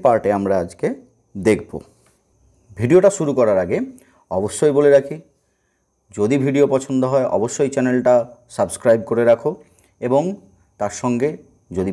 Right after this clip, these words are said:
পছন্দ হয় অবশ্যই লাইক বাটন তো দেবেই, ঠিক আছে, এবং শেয়ারও করবে। Let's start today's video. There is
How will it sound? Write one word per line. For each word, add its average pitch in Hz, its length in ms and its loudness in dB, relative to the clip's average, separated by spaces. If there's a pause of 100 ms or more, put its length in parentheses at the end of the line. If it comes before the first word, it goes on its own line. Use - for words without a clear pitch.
পছন্দ 143 320 -2 (100)
হয় 147 200 6
অবশ্যই 98 420 -2
লাইক 127 220 0
বাটন 131 280 -4
তো 131 140 -10
দেবেই, 135 240 0 (440)
ঠিক 160 160 -2
আছে, 214 180 -6
এবং 127 100 0 (120)
শেয়ারও 160 340 4
করবে। 139 220 0 (640)
Let's 175 220 2 (580)
start 135 440 0 (420)
today's 113 320 -2 (140)
video. 90 240 -4 (560)
There 226 240 6 (100)
is 240 80 -2